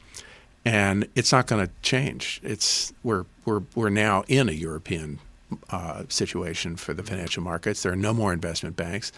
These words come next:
And, um, and that, that is a different model altogether. It's not as freewheeling. And I think, um, you know, we've been burned, and it's gonna be a while before people are able to kind of get themselves back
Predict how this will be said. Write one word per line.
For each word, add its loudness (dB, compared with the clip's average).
And, 0
um, -2
and 2
that, 4
that 2
is 2
a 4
different 0
model 2
altogether. -4
It's 0
not 4
as 2
freewheeling. 0
And 4
I 2
think, -2
um, 0
you 0
know, -2
we've 0
been 0
burned, 0
and -2
it's -4
gonna -2
be 0
a -2
while 2
before -2
people -2
are -2
able -4
to -4
kind -6
of -4
get -6
themselves -4
back -4